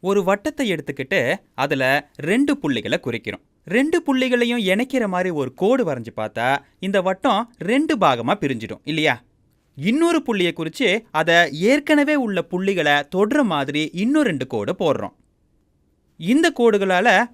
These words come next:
பிரிக்கப்பட்ட பகுதி நாலுன்னு ஆயிடும். நாலாவதா ஒரு புள்ளியை குறிச்சு அதுல இருந்து மற்ற புள்ளிகளுக்கு கோட்டை வரைகிறோம். இப்போ கோட்டால பிரிக்கப்பட்ட பகுதி எட்டுன்னு ஆயிடும். அஞ்சு புள்ளிகள் அப்புறம் நாலு கோடுகள் இந்த மாதிரிக்கு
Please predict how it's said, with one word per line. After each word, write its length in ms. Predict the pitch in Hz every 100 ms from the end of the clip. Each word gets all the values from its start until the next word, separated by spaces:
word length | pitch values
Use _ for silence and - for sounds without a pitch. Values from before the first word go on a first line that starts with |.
| -
பிரிக்கப்பட்ட 560 | 254 302 302 196 -
பகுதி 420 | 147 143 143 147
நாலுன்னு 640 | 147 147 185 262 233 120 202
ஆயிடும். 340 | 123 101 107 - _ _ _ -
நாலாவதா 760 | 120 156 285 302 254 262 180 233 _
ஒரு 180 | 156 147
புள்ளியை 360 | 185 220 220
குறிச்சு 440 | - 123 123 151 175
அதுல 380 | 123 143 262 269
இருந்து 500 | 190 170 180 190 277 _
மற்ற 420 | 160 214 240 330
புள்ளிகளுக்கு 760 | 311 233 190 156 120 139 151 143
கோட்டை 340 | 226 185 156
வரைகிறோம். 440 | 208 143 110 98 - _ _ _
இப்போ 480 | 143 143 254 233 254 _ -
கோட்டால 440 | 185 277 294 285
பிரிக்கப்பட்ட 580 | 277 185 185 175 143 143
பகுதி 480 | 135 123 131 147 - 143
எட்டுன்னு 580 | 226 277 - 226 123 214
ஆயிடும். 360 | 135 95 101 _ _ _ _
அஞ்சு 440 | 120 147 294 330 294
புள்ளிகள் 440 | 233 214 196 196
அப்புறம் 440 | 156 180 247 240 233
நாலு 500 | 147 156 262 311 233
கோடுகள் 540 | 160 147 143 156 170
இந்த 300 | 165 208 233
மாதிரிக்கு 760 | 170 165 240 240 165 226 196